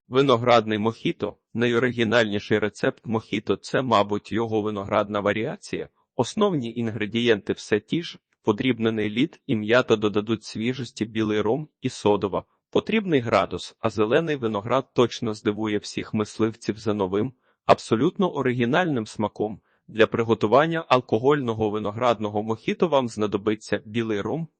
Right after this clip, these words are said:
п'ять нуль, подова один нуль нуль, сік лайма один п'ять, зелений виноград,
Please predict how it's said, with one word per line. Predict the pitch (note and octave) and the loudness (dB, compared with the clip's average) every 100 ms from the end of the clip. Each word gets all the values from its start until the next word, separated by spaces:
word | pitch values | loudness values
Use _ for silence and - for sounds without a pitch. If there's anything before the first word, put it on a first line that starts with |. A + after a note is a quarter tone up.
| _ | _
п'ять | A2+ G2+ - | 0 0 0
нуль, | B2 E3+ G3+ - A2+ _ _ _ _ - _ - | -2 -4 -6 -14 -18 _ _ _ _ -20 _ -4
подова | B2 C3 A2 | 0 2 2
один | G#2 A2 A2 G#2+ G#2 | 2 2 2 -2 -2
нуль | A2+ | -4
нуль, | A#2 C#3+ F#3+ - A#2+ A2 _ _ | -2 -2 -2 -6 -14 -16 _ _
сік | - F#3 - | -6 -4 -2
лайма | G#2 G#2+ A#2+ G#2 - | 2 4 4 0 2
один | B2 A2+ B2+ | 0 2 -4
п'ять, | - A2+ G2 - - _ | -2 0 0 -2 -14 _
зелений | G#2+ G2+ G#2 A#2+ C3+ A#2+ | -8 -4 0 0 0 -2
виноград, | G#2 G#2 G#2 G#2 D#3+ - | -4 -6 -4 -4 -6 -10